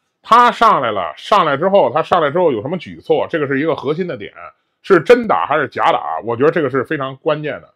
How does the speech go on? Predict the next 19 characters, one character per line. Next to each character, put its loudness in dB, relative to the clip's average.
就 4
是 8
你 -2
上 4
来 2
了， 0
如 0
果 2
是 -4
假 -4
打， -4
这 -4
东 -4
西 -8
OK -4
还 -8
能 -10
玩 -8
儿； -8